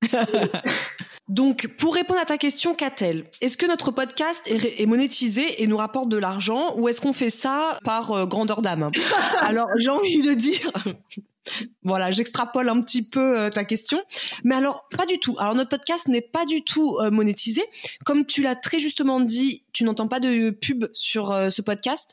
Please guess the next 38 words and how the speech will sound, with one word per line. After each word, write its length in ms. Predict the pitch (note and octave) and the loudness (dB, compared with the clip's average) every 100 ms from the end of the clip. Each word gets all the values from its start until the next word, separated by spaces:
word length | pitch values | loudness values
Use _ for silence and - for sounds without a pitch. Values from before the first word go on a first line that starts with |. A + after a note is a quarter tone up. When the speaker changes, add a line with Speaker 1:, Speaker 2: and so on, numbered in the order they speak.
| - | -6
Speaker 2:
Pour 340 | B3 B3+ A3+ _ A#3 | 0 0 -2 _ 2
monétiser 480 | B3+ D#4 D#4 D4+ | 4 4 2 0
un 80 | D4 | 0
podcast, 600 | C#4+ C#4+ D4+ C#4+ - - - _ _ _ _ _ _ _ _ | 0 -2 -2 -2 -4 -12 -16 _ _ _ _ _ _ _ _
à 120 | C4 | -2
ce 220 | - C#4+ | 0 0
jour, 260 | C4 B3+ C4 | 2 2 0
alors 200 | G3+ G#3 | 0 0
aux 60 | B3 | 0
États-Unis, 360 | D4 B3+ D#4 | 0 0 0
c'est 160 | - G3 | 0 -2
très 160 | - | -2
facile. 440 | C4+ A#3 - B3 C#4+ | -2 -2 -2 0 0
Aux 100 | A3 | 0
États-Unis, 560 | G#3+ G#3+ G#3+ A#3 C4 - - - | 0 0 2 4 2 0 -8 -2
euh, 60 | G3 | 0
les 100 | G#3 | 0
podcasts 340 | A#3 B3 A#3+ | -2 -2 0
sont 80 | A3+ | 2
monétisés 340 | G#3+ G#3+ A3 | 2 2 0
depuis 240 | G#3 - F#3+ | 0 -2 0
déjà 440 | G3 G#3 G#3+ - - | 0 0 -2 -4 -2
longtemps 440 | G3+ G#3+ B3 B3 C4 | 2 4 4 2 0
parce 120 | A3 | 0
que 60 | |
c'est 100 | G#3 | -2
un 60 | G3+ | 0
média 260 | F#3+ F#3+ A3+ | 0 -2 -4
qui 260 | - G3 | -2 0
est 80 | F#3 - - _ - | -2 -6 -20 _ -6
très 460 | - C#4+ C#4 B3+ | -2 0 2 0
reconnu 560 | G3+ G3 G#3+ A#3+ A3+ A#3 | 0 0 0 2 4 4
là-bas. 340 | G#3+ F#3+ G#3+ D#4 - - - - | 2 0 -2 -2 -6 -12 -12 0
Nous, 180 | A#3 D4 | 2 4
en 80 | C#4 | 2
France, 440 | - D4 D4 - - _ | 0 0 0 -4 -8 _
ça 220 | - G#3+ | -4 -2
arrive 460 | F#3 G#3 E4 C#4+ | 0 0 0 -2